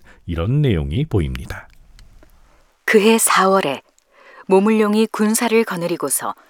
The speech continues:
Speaker 2: 등주에 가려고 하였다. 그러자 조정에서는 도원수 김시양에게 명하여 가도에 가서 그를 배웅하게 하였다.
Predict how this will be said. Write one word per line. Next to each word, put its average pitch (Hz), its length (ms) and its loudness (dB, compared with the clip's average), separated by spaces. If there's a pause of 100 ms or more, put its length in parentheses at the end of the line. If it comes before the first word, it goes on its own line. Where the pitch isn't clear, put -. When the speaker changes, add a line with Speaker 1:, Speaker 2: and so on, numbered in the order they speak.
Speaker 2:
등주에 214 480 4
가려고 - 340 -6
하였다. 143 460 -8 (1080)
그러자 135 340 0
조정에서는 190 760 0 (400)
도원수 220 500 2
김시양에게 202 800 0
명하여 139 540 -4 (640)
가도에 170 460 2
가서 131 540 -4
그를 151 360 0
배웅하게 165 540 0
하였다. 127 420 -10